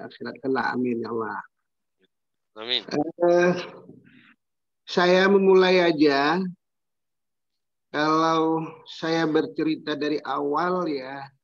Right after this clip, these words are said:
Speaker 1: pertama sekali memang kita itu dalam keluarga sebagai pekerja seni.
Speaker 2: Anda lahir di mana? Kecilnya di mana? S M B, S D, S M A di mana?
Speaker 1: Ya,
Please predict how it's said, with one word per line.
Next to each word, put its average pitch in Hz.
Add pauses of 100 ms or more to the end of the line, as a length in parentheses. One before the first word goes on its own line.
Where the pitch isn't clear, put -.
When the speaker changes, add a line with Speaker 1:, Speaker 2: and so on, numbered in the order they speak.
(840)
Speaker 1:
pertama 160
sekali 170
memang 180
kita 143
itu 185
dalam 135
keluarga 120
sebagai 120 (720)
pekerja 143
seni. 190 (480)
Speaker 2:
Anda 165
lahir 180
di 165
mana? 156
Kecilnya 165
di 156
mana? 151 (160)
S 165
M 160
B, 180
S 156 (120)
D, 175
S -
M 156
A 175
di 139
mana? 135
Speaker 1:
Ya, 190